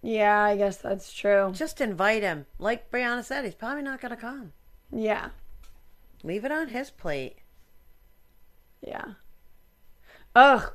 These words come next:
Speaker 1: God, kills me.
Speaker 2: I know.
Speaker 1: Um, all right, so we move on to Janelle because
Speaker 2: What about John?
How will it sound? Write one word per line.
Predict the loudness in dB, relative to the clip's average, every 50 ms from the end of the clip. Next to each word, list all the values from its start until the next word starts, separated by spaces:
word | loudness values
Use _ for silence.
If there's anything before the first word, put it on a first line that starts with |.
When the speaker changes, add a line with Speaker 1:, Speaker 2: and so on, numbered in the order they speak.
| -6
Speaker 1:
God, | -4 -4 -4 -4 -6 -10 -10
kills | -8 -8 -8 -8 -10
me. | -14 -18 -18 -20 -20 -18
Speaker 2:
I |
know. | -18 -18 -18 -10 0 6 10 10 10 10
Speaker 1:
Um, | 8
all | 8
right, | 6 6 6 4
so | 2 -2 -2
we | 0
move | 2 4
on | 4 4 4
to | 4 0 0
Janelle | 2 2 6 8 8 8 8 8 6 4 2 0 -2
because | -2 0 4
Speaker 2:
What | 6 6
about | 6 6 4 0
John? | -2 -2 -2 -2 -4 -4 -6 -8